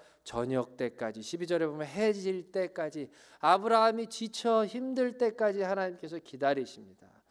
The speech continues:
아브라함이 솔개를 쫓으며 기다립니다. 솔개를 쫓으며 기다리고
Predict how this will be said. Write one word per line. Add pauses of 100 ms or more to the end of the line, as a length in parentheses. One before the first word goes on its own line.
(280)
아브라함이
솔개를
쫓으며
기다립니다. (120)
솔개를
쫓으며
기다리고